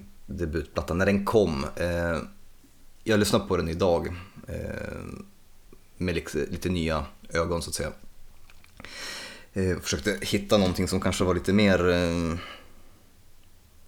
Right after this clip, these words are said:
ja, om den hade mognat på mig. Och jag tyckte faktiskt den var lite bättre. Och jag märkte en röd tråd i,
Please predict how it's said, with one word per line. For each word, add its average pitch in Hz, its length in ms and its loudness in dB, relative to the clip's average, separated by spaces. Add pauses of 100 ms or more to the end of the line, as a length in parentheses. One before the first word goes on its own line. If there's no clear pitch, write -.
ja, - 120 4
om 113 180 8
den 110 80 8
hade 113 140 6
mognat 104 420 6
på 92 60 0
mig. 95 160 4
Och 107 80 4
jag 135 120 8
tyckte - 220 2
faktiskt 101 140 0
den 98 60 4
var 95 80 4
lite 90 240 2
bättre. - 380 2 (560)
Och - 280 4
jag 120 120 10
märkte 127 320 8
en 117 60 8
röd 95 300 6
tråd 107 460 4
i, 85 460 -2